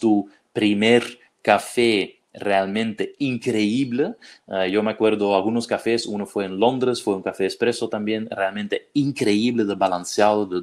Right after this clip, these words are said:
dulce, de, de, de, de, de, incluso con algunos sabores exóticos. Em,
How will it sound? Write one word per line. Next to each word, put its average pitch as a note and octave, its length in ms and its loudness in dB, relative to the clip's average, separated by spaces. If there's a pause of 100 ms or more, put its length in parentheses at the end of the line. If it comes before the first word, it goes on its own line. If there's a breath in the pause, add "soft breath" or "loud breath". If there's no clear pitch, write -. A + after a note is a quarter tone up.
dulce, A2 500 2 (340 loud breath)
de, F#2 360 0
de, F#2 240 0
de, F#2 160 -2
de, F#2 180 -4
de, F#2+ 220 -6 (240 loud breath)
incluso A2+ 320 0
con G2+ 140 2
algunos A2+ 340 4
sabores G2 380 4
exóticos. G2+ 800 0 (280 loud breath)
Em, G2+ 640 2